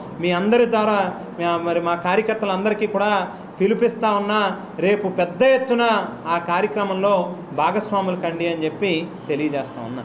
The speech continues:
ఒకటే అన్న, ఇందులో రెండు అంశాలను మనం ఆలోచించాల్సిన అవసరం ఉంది. ఒకటేంటి అని అంటే,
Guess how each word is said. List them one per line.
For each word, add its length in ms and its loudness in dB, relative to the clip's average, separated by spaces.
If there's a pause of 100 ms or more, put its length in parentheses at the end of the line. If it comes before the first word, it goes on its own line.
(1040)
ఒకటే 320 -2
అన్న, 500 -2 (760)
ఇందులో 240 0
రెండు 280 2
అంశాలను 420 0
మనం 420 -2 (320)
ఆలోచించాల్సిన 720 -2
అవసరం 300 -8
ఉంది. 220 -6
ఒకటేంటి 480 0
అని 100 0
అంటే, 380 -2